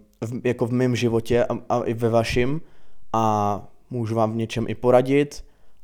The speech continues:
A taky vám řeknu, co dělám třeba já jinak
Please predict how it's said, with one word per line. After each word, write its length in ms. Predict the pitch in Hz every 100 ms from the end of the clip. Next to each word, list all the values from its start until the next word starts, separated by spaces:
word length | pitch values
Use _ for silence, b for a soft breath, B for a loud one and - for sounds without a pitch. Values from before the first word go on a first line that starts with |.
| -
A 400 | 113 110 107 107 107
taky 200 | 113 117
vám 180 | 113
řeknu, 300 | 113 120 120
co 320 | 113 - 117 113
dělám 440 | 117 120 113 113 113
třeba 300 | - 120 113
já 240 | 117 113
jinak 560 | 127 127 123 127 -